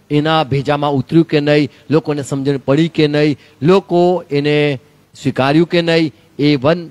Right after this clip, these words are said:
વાત જરૂરની છે. તો સુવાર્તિક ફક્ત સુવાર્તા ના આપતો હોય,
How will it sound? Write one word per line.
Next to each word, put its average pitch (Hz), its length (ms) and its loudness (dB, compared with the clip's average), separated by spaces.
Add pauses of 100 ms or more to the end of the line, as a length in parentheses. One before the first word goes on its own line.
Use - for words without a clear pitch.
(100)
વાત 131 280 -2
જરૂરની 117 600 -2
છે. 113 400 -2 (360)
તો 117 240 0 (100)
સુવાર્તિક 143 540 -2 (120)
ફક્ત 127 320 -4
સુવાર્તા 135 540 -2
ના 131 160 -2
આપતો - 280 -8
હોય, 127 340 0